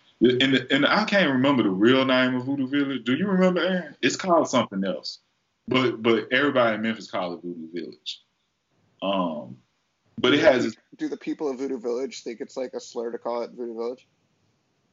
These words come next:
Speaker 1: I don't know. I never talked to none of 'em. I mean, you know, <laughs> it's,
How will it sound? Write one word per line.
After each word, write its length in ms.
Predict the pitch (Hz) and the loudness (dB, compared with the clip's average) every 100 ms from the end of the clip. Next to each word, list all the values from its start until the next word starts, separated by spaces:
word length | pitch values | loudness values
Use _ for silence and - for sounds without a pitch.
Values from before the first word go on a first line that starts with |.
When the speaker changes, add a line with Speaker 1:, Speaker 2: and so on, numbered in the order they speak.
| _ _ _ - | _ _ _ -6
Speaker 1:
I 180 | 131 | -2
don't 80 | 135 | 0
know. 60 | 131 | 2
I 140 | 123 127 | 2 2
never 180 | 127 | 0
talked 300 | 123 160 165 | 0 -2 -2
to 60 | 139 | -4
none 240 | 120 110 | -4 -4
of 100 | 104 | -4
'em. 220 | 90 80 - | -8 -10 -10
I 80 | 104 | -6
mean, 460 | 117 113 101 92 - _ _ _ _ _ | -4 -4 -6 -10 -14 _ _ _ _ _
you 120 | 262 | -8
know, 100 | - - | -2 2
<laughs> 80 | 202 - 196 165 - - 123 - - - - - - - - - - - 123 _ | 4 4 2 2 -2 -4 -12 -16 -20 -14 -14 -14 -20 -20 -20 -20 -20 -20 -20 _
it's, 200 | 160 185 | 0 0